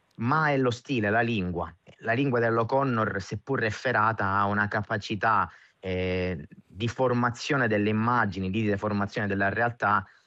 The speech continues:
che sostanzialmente il gotico del sud si fa portatore in maniera totale.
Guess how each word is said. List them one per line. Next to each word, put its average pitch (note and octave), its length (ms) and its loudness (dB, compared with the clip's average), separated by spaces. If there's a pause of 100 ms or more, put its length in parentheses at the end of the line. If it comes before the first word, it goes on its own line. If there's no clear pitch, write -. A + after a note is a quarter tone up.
che G2+ 440 0 (140)
sostanzialmente A#2 840 0
il G#2+ 180 0
gotico G#2+ 460 -2
del A2 120 0
sud G#2 400 -6
si G2+ 220 -6
fa G2+ 160 0
portatore G2+ 640 -2
in F#2+ 120 0
maniera F#2+ 360 0
totale. F2+ 460 -2